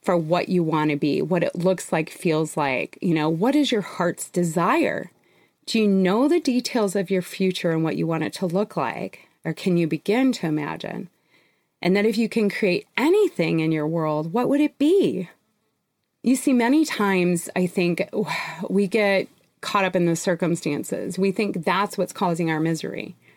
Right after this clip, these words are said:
right? My mom with cancer, my kid across the ocean, my, um,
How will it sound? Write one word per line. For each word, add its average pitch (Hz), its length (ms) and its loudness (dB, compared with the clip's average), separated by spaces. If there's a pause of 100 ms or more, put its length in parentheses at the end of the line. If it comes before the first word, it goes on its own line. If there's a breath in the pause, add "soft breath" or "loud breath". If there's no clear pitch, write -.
(140 soft breath)
right? 185 420 2
My 165 280 0 (320 loud breath)
mom 208 260 2
with 214 140 -2
cancer, 196 340 0
my 170 140 0
kid 208 200 -2
across 196 300 -2
the - 180 -6
ocean, 175 640 0
my, 165 400 0 (560 loud breath)
um, 165 400 0